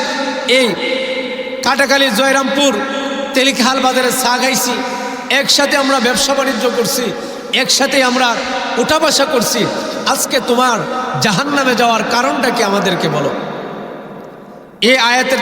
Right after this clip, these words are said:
তাফসীরের মধ্যে বলা হয়েছে, আবার কতগুলো ফেরেশতারা যখন একজন ঈমানদার ঈমান আনার পরে, অপরাধ করার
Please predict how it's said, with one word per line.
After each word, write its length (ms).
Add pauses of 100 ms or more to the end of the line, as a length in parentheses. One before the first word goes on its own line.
তাফসীরের 440
মধ্যে 240
বলা 200
হয়েছে, 480 (600)
আবার 300 (120)
কতগুলো 460
ফেরেশতারা 560 (640)
যখন 280
একজন 360
ঈমানদার 680 (640)
ঈমান 360
আনার 260 (140)
পরে, 240 (640)
অপরাধ 560
করার 280